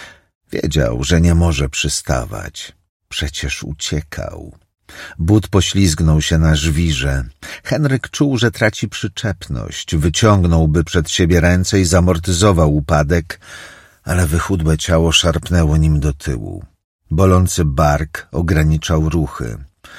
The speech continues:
Od murku dzieliło go pół kroku. Niechybnie uderzy w niego głową, a wtedy cała ta cholerna ucieczka będzie psu na budę.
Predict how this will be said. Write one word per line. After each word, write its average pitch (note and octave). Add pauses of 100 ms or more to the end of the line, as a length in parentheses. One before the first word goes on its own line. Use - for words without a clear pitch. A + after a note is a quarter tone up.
(220)
Od G2
murku C3
dzieliło A2
go G2+
pół F2
kroku. A1 (800)
Niechybnie F2+
uderzy E2+
w D2+
niego D#2+
głową, D2+ (280)
a E2
wtedy A2
cała C#3
ta A#2+
cholerna A2
ucieczka F#2+
będzie E2+
psu -
na D#2
budę. A#1+